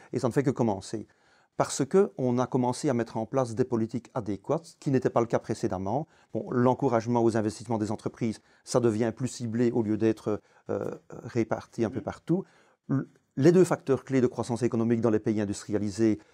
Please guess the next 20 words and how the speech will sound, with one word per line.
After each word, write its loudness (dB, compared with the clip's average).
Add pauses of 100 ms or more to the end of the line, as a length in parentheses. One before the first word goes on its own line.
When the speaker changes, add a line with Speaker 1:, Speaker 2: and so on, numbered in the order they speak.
(260)
Speaker 1:
euh, -4
recherche 2
et 0
recherche-développement, 0
ça -8
commence 0
à 2
démarrer, -2 (340)
euh, 2
la 2
formation 0
professionnelle -4
aussi. -6
Mais 4
on 6
est 4
encore 2
loin 4
du -2
compte. -6